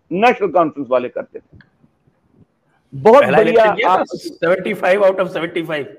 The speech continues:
Speaker 1: सेवेंटी सेवन, हाँ, वो तो वहीं से शुरू हो गया।
Speaker 2: वहीं से शुरू।
Speaker 1: कॉन्स्टिट्यूएंट, कॉन्स्टिट्यूएंट असेंबली में जो, में जो उन्होंने एक किस्म से, अम, डेमोक्रेसी के साथ सबसे बड़ा विश्वासघात किया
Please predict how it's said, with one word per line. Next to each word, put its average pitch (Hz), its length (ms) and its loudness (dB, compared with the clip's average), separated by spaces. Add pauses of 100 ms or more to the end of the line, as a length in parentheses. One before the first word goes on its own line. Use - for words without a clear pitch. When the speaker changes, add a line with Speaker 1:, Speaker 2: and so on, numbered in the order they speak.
(680)
Speaker 1:
सेवेंटी 254 520 2
सेवन, 233 540 2
हाँ, 196 120 4
वो 208 180 6
तो 262 140 4
वहीं 240 220 4
से 311 140 2
शुरू 320 200 -2
हो 220 200 0
गया। 139 260 -12 (520)
Speaker 2:
वहीं 139 200 -6
से 392 120 -10
शुरू। 330 200 -2
Speaker 1:
कॉन्स्टिट्यूएंट, 247 760 -2 (240)
कॉन्स्टिट्यूएंट 247 560 0
असेंबली 226 840 -2
में 202 260 0
जो, 466 300 6 (340)
में 170 220 0
जो 170 160 2
उन्होंने 202 460 0
एक - 220 -6
किस्म 190 280 -8
से, 196 300 -2 (540)
अम, 143 320 -6 (100)
डेमोक्रेसी 202 680 -2
के 202 160 0
साथ 220 200 2 (160)
सबसे 220 300 2
बड़ा 214 240 6
विश्वासघात 214 800 4
किया 143 280 -2